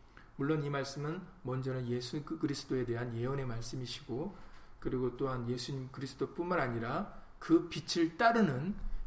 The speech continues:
그런 우리들에게도, 어, 동일하게 하시는 말씀이라고 알려주십니다.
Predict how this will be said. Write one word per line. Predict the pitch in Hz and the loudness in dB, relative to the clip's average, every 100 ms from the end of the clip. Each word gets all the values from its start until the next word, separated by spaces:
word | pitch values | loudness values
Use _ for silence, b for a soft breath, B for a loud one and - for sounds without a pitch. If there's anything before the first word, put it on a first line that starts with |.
| - | -2
그런 | 127 113 127 185 - - | -2 -2 -2 -6 -10 -6
우리들에게도, | 135 147 143 123 104 117 135 190 B B - | 2 2 2 0 -2 0 0 -2 B B -6
어, | 113 107 117 | -4 -4 -8
동일하게 | 135 127 117 117 | -4 -2 -2 -4
하시는 | 127 - 127 | -6 -6 -4
말씀이라고 | 117 117 - 117 117 117 131 | -4 -4 -4 -6 -6 -6 -6
알려주십니다. | 127 113 - - 120 107 | -6 -8 -8 -10 -8 -10